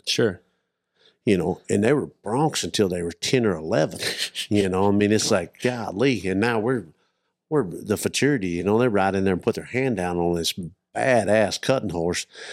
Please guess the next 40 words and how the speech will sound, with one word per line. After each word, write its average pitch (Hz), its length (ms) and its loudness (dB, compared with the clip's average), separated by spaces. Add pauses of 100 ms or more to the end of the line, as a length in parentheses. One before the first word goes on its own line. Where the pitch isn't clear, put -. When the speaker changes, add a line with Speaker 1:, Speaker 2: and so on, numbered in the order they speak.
(140)
Speaker 2:
that 110 160 0
can 90 120 0
hold 113 260 2
a 95 60 2
cow 110 480 2
or 82 120 -4
five 123 400 0
cows 95 340 2
at 92 100 -2
one 90 220 0
time, 82 360 -2
you 80 120 -4
know? 87 140 0
Speaker 1:
Mm-hmm. 101 120 4
Speaker 2:
I - 20 2
mean, 98 140 4
it's 92 140 2
crazy 110 600 0
to 87 100 -2
me. 92 300 0 (540)
And 110 100 2
so 110 320 2 (300)
everybody 110 500 2
has 101 120 2
progressed. 92 560 0
The - 80 -4
horse - 260 -2
flesh 104 300 2
Speaker 1:
See, 151 100 6
Speaker 2:
has 143 100 2
progressed. 92 440 2
Speaker 1:
now 123 120 6
what's 120 240 6
interesting 113 480 4
to 98 120 -2
me, 123 160 6
though, 101 200 8
is 92 140 0
there's 92 220 2
certain 107 720 2